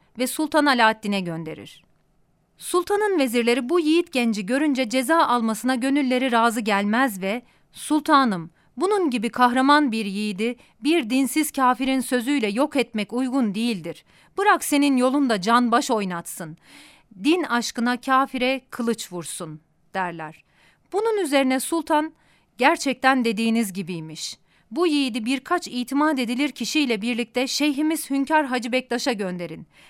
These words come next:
Nasıl işaret ederse biz de öyle davranalım." diyerek Hacı Bektaş'tan gelecek haberi bekler. Hünkar Hacı Bektaş, Osman Bey'i samimiyetle ve güzel dualarla karşılar. Salavatlar eşliğinde dolaptan çıkardığı tacı başına geçirir.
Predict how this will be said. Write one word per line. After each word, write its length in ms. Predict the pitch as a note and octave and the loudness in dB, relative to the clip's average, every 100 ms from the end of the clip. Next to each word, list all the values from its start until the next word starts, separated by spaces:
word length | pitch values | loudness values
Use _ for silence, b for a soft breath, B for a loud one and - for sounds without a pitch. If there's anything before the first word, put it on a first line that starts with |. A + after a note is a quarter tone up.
| b | b
Nasıl 360 | D4+ G4 C#4+ B3 | -2 -2 -2 -4
işaret 500 | A3+ - C4 B3 A#3+ | -4 2 4 4 0
ederse 580 | A#3+ C#4+ C#4+ - C#4 D4 b _ | 4 4 4 0 -4 -4 b _
biz 220 | F4+ F4+ A#3 | 0 0 2
de 80 | |
öyle 320 | G#3 C4+ C4 G#3+ | 2 2 2 2
davranalım." 640 | G3+ F#3+ F#3 F#3 F#3 F3 - _ _ _ | 0 0 -4 -4 -6 -8 -12 _ _ _
diyerek 440 | D4+ E4+ C4 C4+ - | -2 0 0 -2 -2
Hacı 260 | D#4 D#4+ | -2 -2
Bektaş'tan 680 | C#4+ C#4 C4+ B3+ C#4 C#4 C#4 | -2 -2 -2 0 0 0 0
gelecek 420 | B3 A#3+ C4+ C4+ | -2 -2 -4 -4
haberi 300 | A3+ G#3+ F#3+ | -4 -2 -4
bekler. 580 | E3+ D#3 - - - - _ _ _ _ _ _ E4+ | -6 -10 -14 -16 -16 -18 _ _ _ _ _ _ -4
Hünkar 340 | F#4+ G#4+ G#4+ | -2 -2 -2
Hacı 280 | E4 D#4+ C#4+ | 0 -2 0
Bektaş, 480 | C#4 - C#4 D#4 - | -2 0 -2 -2 -4
Osman 440 | C4+ - F#4 F#4 | -6 -2 0 0
Bey'i 160 | B3+ B3 | 0 -2
samimiyetle 680 | - C#4 D#4 D#4 E4+ E4+ C4 | 0 2 4 4 2 0 -2
ve 60 | |
güzel 460 | A#3+ A#3 B3+ D#4 B3 | -2 0 2 2 2
dualarla 560 | B3 B3 B3+ C4+ B3+ G3+ | 2 4 6 4 2 0
karşılar. 640 | - E3+ - F3 D#3 - _ _ - | -6 -8 -8 -10 -12 -14 _ _ -12
Salavatlar 680 | - A3 G#3+ G#3+ G#3+ C4+ D4+ | -4 -2 0 -2 2 2 2
eşliğinde 600 | G#3+ G#3 G#3+ G3+ G#3 A3 | -2 -6 -4 -4 -2 -2
dolaptan 500 | A3+ B3 - D4 D4+ | -2 -2 0 0 0
çıkardığı 560 | - B3 G#3 G3+ G#3 | -2 0 0 0 -6
tacı 400 | G3+ C#4 C#4+ C4 | -2 0 2 0
başına 340 | A3 A3 A3 G#3 | -2 -2 -2 -4
geçirir. 520 | F3 - E3 D#3+ | -6 -8 -10 -14